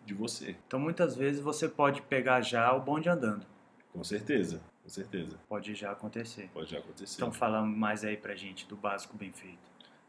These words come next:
Speaker 1: Não, o básico bem feito começa de você chegar num carro, é, simples, que funcione bem, e o mais importante, isso já é um ponto de vista meu, que eu pude aprender com, com o que eu,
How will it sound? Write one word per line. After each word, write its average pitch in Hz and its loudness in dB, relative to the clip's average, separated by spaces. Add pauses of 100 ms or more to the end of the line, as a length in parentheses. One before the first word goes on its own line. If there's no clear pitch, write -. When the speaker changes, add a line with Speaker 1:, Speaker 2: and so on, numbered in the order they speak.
Speaker 1:
Não, 120 10
o 98 8
básico 147 10
bem 156 6
feito 139 4 (200)
começa 131 8 (200)
de 120 -4
você 127 2
chegar 139 6
num 170 4
carro, 127 6 (560)
é, 98 4
simples, 175 4 (440)
que - 2
funcione 131 6
bem, 123 6 (560)
e 127 10
o 127 12
mais 160 12
importante, 180 6
isso 113 2
já 123 8
é 131 6
um 143 4 (200)
ponto 127 2
de 123 4
vista 120 4 (120)
meu, 107 6 (160)
que - -4
eu 101 4
pude 104 2
aprender 110 4
com, 107 2 (220)
com 101 -4
o 95 -2
que 107 -2
eu, 107 2